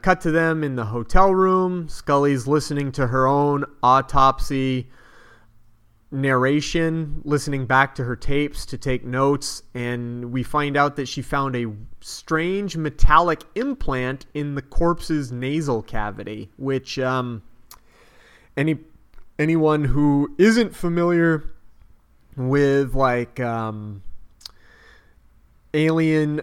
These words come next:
abduction stories from the quote-unquote real world may or may not know that, uh, strange metallic implants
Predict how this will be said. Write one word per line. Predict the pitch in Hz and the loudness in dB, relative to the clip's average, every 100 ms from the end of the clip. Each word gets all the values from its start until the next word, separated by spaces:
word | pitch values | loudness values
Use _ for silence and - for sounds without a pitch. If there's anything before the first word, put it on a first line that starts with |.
| - | -4
abduction | 127 117 147 147 - 143 | -4 0 0 0 -4 -4
stories | 131 - 143 143 139 135 - | -4 0 2 4 2 0 -2
from | - 131 127 | -2 -2 -2
the | 123 | 2
quote-unquote | 143 139 127 139 135 | 2 2 0 0 0
real | 127 139 143 | -2 -2 0
world | 139 139 135 135 135 - - - - - | 0 2 2 2 0 -4 -6 -14 -20 -8
may | 135 156 | -2 0
or | 151 | 0
may | 143 139 | 0 0
not | 135 135 131 | 0 0 0
know | 127 127 123 113 - - - _ _ _ _ - - | 0 2 0 -2 -6 -6 -16 _ _ _ _ -18 -12
that, | 104 131 123 120 - | -4 0 0 0 -4
uh, | 123 117 113 113 | -4 0 -2 -4
strange | - - 156 143 143 143 143 117 | -8 -2 2 2 0 -2 -4 -6
metallic | 127 127 127 123 123 117 - | -6 2 6 6 6 0 -6
implants | 131 123 - 120 110 107 - - | -8 -6 -4 -4 -4 -8 -12 -16